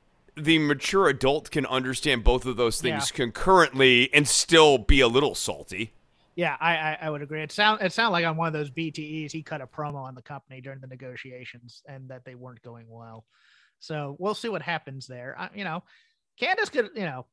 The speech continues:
Speaker 2: could be the Joker in this, in this women's tournament, but I don't think she is. There are other people who are out there who are in more ring shape, and I think she's really enjoying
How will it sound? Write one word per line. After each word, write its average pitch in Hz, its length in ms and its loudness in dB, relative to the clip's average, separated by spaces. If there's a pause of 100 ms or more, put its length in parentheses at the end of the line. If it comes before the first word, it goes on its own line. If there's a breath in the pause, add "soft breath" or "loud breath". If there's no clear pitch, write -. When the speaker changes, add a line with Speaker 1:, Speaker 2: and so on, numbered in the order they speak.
Speaker 2:
could 233 200 4
be 165 120 0
the 147 100 -6
Joker 139 480 -12
in 135 120 -14
this, 127 240 -16
in 151 140 -12
this 139 160 -14
women's 135 440 -12
tournament, 139 320 -16
but 151 80 -6
I 151 40 -4
don't 151 160 -8
think 131 140 -18
she - 140 -16
is. 127 220 -16
There 139 140 -14
are - 140 -18
other 139 220 -12
people 131 300 -16
who 127 80 -14
are 131 80 -14
out 123 180 -16
there 123 160 -16
who 131 80 -14
are 127 140 -14
in 127 100 -20
more 127 160 -16
ring 131 260 -20
shape, 131 240 -16
and 143 80 -18
I 151 80 -10
think 143 220 -16
she's 123 240 -20
really 120 240 -18
enjoying 120 300 -20